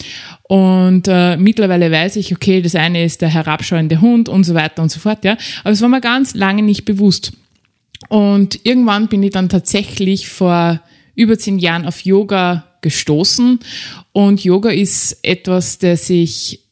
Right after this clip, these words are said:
seither so oft wie es geht in meinem Leben integriere und, äh, Platz lassen habe. Und ich möchte heute mit meiner Expertin Yoga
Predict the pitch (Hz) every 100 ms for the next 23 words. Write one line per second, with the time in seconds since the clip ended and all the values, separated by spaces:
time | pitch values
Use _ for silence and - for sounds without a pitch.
0 | _ _ - 180 170 - 170 165 180 208
1 | 208 _ _ _ _ - - - 240 -
2 | 233 - 202 208 - - 233 233 220 165
3 | 170 185 190 - 175 175 180 196 - 180
4 | 175 165 175 180 185 170 175 175 - 170
5 | 170 170 160 151 - 180 160 - 147 139
6 | 135 127 135 - - - - - - -
7 | 208 208 208 208 208 196 - - - 254
8 | 240 226 - 202 156 165 175 - 226 214
9 | 202 196 208 262 - 196 180 165 233 254
10 | - 196 - - 135 190 - 202 185 180
11 | - - - - - _ _ _ _ _
12 | - 165 156 240 233 226 202